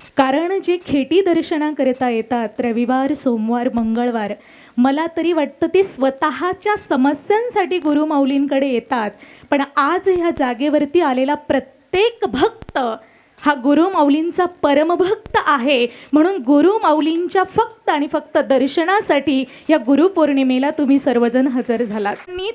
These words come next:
त्या सात जिज्ञासूंना ज्ञान प्राप्त करून दिलं आणि ते सात जिज्ञासू म्हणजेच सप्त ऋषी आणि त्या सप्त ऋषींपासून ही सगळी निर्मिती झालेली आहे आपली.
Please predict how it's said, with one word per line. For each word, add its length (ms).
त्या 160
सात 640
जिज्ञासूंना 960
ज्ञान 520
प्राप्त 320
करून 300
दिलं 200
आणि 360
ते 460
सात 480
जिज्ञासू 840
म्हणजेच 560
सप्त 540
ऋषी 560
आणि 180
त्या 240
सप्त 400
ऋषींपासून 960
ही 160
सगळी 640
निर्मिती 520
झालेली 460
आहे 240
आपली. 320